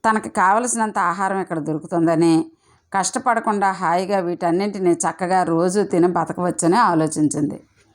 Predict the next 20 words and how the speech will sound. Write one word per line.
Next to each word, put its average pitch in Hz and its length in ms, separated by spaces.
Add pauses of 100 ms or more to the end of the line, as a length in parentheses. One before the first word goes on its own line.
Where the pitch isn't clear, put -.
(580)
ప్రతిరోజు 226 560
తనకు 190 320
కావలసిన 202 540
అన్ని 185 180
చిన్న 180 280
చేపలను 175 760 (440)
కడుపు 185 280
నిండా 175 380
తిని 202 460 (380)
హాయిగా 196 600
నిద్రపోతుండేది. 170 1000 (320)
చేపలతో 240 560
పాటు 190 340
చిన్న 180 280
చిన్న 185 500 (500)
పాములను, 180 680 (280)
ఎండ్రకాయలను 180 760
కూడా 170 280
చక్కగా 185 460
మింగేస్తుండేది. 170 960